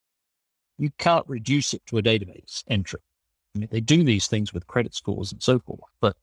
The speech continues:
obviously that's such an approximation that it misses out the richness of, of what's going on. And so consequently, I think,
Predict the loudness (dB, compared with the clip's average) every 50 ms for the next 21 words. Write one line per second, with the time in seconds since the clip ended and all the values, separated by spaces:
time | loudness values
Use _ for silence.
0 | -4 0 2 2 2 2 2 2 0 -2 -4 -6 -6 -6 _ _ _ _ _ _
1 | _ -4 -2 -2 -2 -4 -8 -4 -2 -2 0 2 0 0 0 0 0 0 0 0
2 | 0 -2 -2 0 0 0 2 2 2 2 0 -2 -4 -8 -10 -12 -14 -20 _ _
3 | _ _ _ _ _ _ _ _ _ -10 -6 -4 -4 -4 -4 -4 -4 -2 -2 0
4 | 2 2 2 2 0 -2 -4 -2 0 -2 -2 -4 -10 -12 -8 -6 -6 -4 -4 -4
5 | -4 -4 -6 -6 -8 -8 -8 -8 -8 -6 -6 -6 -6 -4 -2 0 0 0 2 2
6 | 2 2 2 -2 _ _ _ _ _ _ _ _ _ _ _ _ _ _ -2 0
7 | 0 0 0 -4 -6 _ _ _ _ _ _ _ _ _ _ _ _ _ _ _
8 | _ _ _ _ _ _ _ -8 -2 2 2 2 2 2 2 2 2 2 0 -4
9 | -4 -2 -2 -4 -2 -4 -6 -8 -6 -2 -2 0 0 0 -4 -4